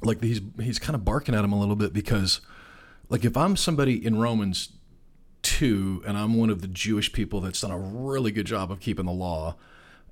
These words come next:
and I'm looking all around me in Rome and seeing everybody that's not doing it, but they seem to be getting away with it. Um, it doesn't seem fair. And so it feels like part of their, like, I would say part of my judgment,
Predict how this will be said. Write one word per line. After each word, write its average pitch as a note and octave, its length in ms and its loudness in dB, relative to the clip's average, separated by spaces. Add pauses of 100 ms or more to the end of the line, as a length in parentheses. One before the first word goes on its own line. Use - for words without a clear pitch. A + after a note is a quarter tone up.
and G#2 180 -2
I'm G#2+ 180 2
looking B2 260 2
all A#2+ 180 4
around G#2 240 2
me G2+ 80 0
in F2+ 80 0
Rome F#2+ 640 0
and G2 140 -2
seeing G2 440 0
everybody G#2 360 0
that's F2 200 -4
not A2 300 2
doing F#2+ 220 0
it, F#2+ 140 -4
but - 140 -4
they B2 140 -2
seem F#3+ 480 4
to A2+ 80 -2
be G#2 120 0
getting F2 300 -2
away G2+ 260 0
with D2 180 -4
it. - 200 -14 (1080)
Um, F2+ 480 0 (400)
it - 180 -2
doesn't C#3 280 2
seem G2+ 280 2
fair. G#2 680 -2 (880)
And A2 140 0
so A#2+ 360 2
it A2+ 180 -10
feels E3+ 180 2
like G2+ 360 -4
part C#3+ 260 4
of A#2 80 -2
their, A2 160 0
like, G#2 240 -4 (100)
I A2+ 100 0
would C3+ 160 0
say B2 140 0
part G#2 180 2
of F2+ 60 -4
my G2 200 0
judgment, F2 480 -4